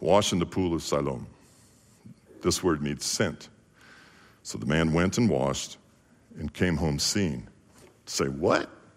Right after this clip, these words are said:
All right, they're all wondering about, "What happened here? Why is this guy blind?" And he's sending him down to the pool. He's got some mud. He's gotta go working out. The guy comes back, he can see.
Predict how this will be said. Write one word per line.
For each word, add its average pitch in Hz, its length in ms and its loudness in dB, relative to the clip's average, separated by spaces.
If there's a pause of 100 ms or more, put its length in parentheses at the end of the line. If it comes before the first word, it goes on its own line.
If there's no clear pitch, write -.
(1300)
All - 100 2
right, 110 160 6
they're 107 140 6
all 120 160 8
wondering 123 260 8
about, 120 240 8
"What 123 140 4
happened 120 340 4
here? 117 160 6
Why 127 120 6
is 123 100 4
this 127 140 4
guy 117 180 6
blind?" 117 560 4
And 127 140 6
he's 175 160 6
sending 110 260 0
him 113 100 -2
down 110 200 2
to 104 60 0
the 104 100 -2
pool. 127 640 6
He's 120 140 0
got 123 200 0
some 120 200 2
mud. 127 300 6
He's 113 140 -2
gotta 123 180 2
go 127 240 0
working 120 380 0
out. 110 140 4
The - 60 0
guy 196 60 4
comes 175 220 2
back, 180 180 2
he 95 120 -2
can 120 140 0
see. - 640 -2